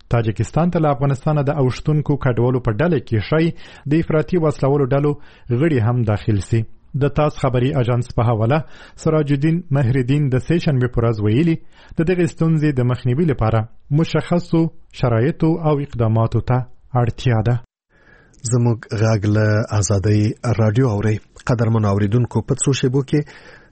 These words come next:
Speaker 2: د سندرو میلمانه د ازادۍ راډیو د موسیقۍ ځانګړی پروګرام خپریږي. خو له هغه مخکې د کابل چاپ ورځپاڼو مخکتنه کوو.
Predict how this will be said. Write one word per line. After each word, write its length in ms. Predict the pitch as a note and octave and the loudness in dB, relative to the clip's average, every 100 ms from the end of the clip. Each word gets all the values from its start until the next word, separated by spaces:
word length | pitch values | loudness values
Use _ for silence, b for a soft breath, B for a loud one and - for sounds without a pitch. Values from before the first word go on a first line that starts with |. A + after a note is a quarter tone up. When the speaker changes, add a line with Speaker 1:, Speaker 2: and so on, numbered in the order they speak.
| - | -2
Speaker 2:
د 180 | A#2 G#2 - | 0 0 0
سندرو 420 | G#2+ A2+ B2 B2 A#2+ | 0 2 2 2 2
میلمانه 420 | A#2 A2+ B2 C#3 A#2+ A#2+ | 2 2 2 2 0 -2
د 20 | A2 A#2+ | -4 -2
ازادۍ 280 | G2 G2+ A2 G#2+ | -2 0 2 2
راډیو 300 | G#2 G#2+ G2 | 2 0 0
د 160 | G2+ | 0
موسیقۍ 440 | G2 - A2+ A2+ G#2+ A#2+ G#2+ | 0 -2 -2 0 0 0 -2
ځانګړی 400 | G2 F#2+ G2+ G2 - - - | 0 0 2 0 -2 -6 -2
پروګرام 340 | G#2 A#2+ C3 G2+ | 0 2 0 -2
خپریږي. 440 | - G2+ G2+ F2+ - B B B | -2 0 0 -2 -14 B B B
خو 160 | - A#2 | 0 2
له 40 | A2 | 2
هغه 200 | A#2+ C3+ | 2 0
مخکې 240 | D3 - D3+ B B B | 0 -2 -4 B B B
د 140 | D#3 D3 | -2 0
کابل 260 | C#3+ D3 - | 0 0 0
چاپ 200 | D3 C#3 - B2 | 0 -2 -6 -2
ورځپاڼو 500 | G#2+ - G2 G2 G#2+ - - G#2 | -2 -2 -2 0 0 -2 -2 -2
مخکتنه 520 | - A#2+ - A#2 F#2+ G#2+ | -2 -4 0 0 0 0
کوو. 180 | A2 | 0